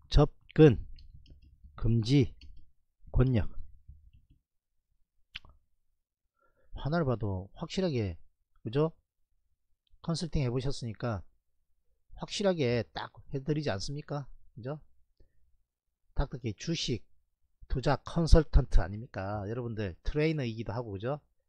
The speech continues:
매수 가능 권역, 접근 금지 권역, 같은 종목이라도 달라진다.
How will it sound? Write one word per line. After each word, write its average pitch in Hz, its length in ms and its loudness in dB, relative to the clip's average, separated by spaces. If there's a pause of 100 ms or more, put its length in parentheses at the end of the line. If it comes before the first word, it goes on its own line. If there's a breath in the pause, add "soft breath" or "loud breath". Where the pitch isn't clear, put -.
(880)
매수 120 420 -4
가능 139 320 -6
권역, 120 600 -6 (540)
접근 - 640 -6
금지 110 320 -8
권역, 202 360 -4
같은 - 340 4
종목이라도 147 520 0
달라진다. 98 880 -2